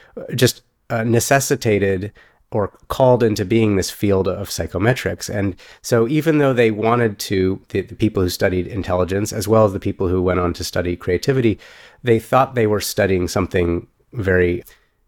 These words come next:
that was just out there in the world. They were also kind of instantiating something through the use of tests that could be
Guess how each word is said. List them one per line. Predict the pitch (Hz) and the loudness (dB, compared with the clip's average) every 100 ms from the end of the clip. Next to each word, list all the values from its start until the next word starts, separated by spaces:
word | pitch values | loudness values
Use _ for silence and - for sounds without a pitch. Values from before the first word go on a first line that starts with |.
| _ | _
that | - 120 | 0 4
was | 110 | 4
just | 117 - | 2 -2
out | 113 - | -2 -2
there | 98 | -2
in | 98 | -2
the | |
world. | 107 160 139 113 | 0 4 4 4
They | |
were | 120 123 | 2 2
also | 139 - 127 | 0 2 0
kind | - 110 | 2 0
of | 101 | 0
instantiating | 104 - - 107 107 113 101 95 | -2 -2 0 2 2 2 2 0
something | 90 95 - 92 90 90 - - _ - | -2 -4 -2 -2 -2 -4 -10 -20 _ -10
through | - 117 120 | 2 6 6
the | 120 107 | 4 0
use | 101 - | -2 -4
of | 92 | -4
tests | - 101 98 - - | 2 2 2 -2 -10
that | 92 - | -12 -8
could | - 92 | -4 0
be | 95 92 87 | 0 0 -2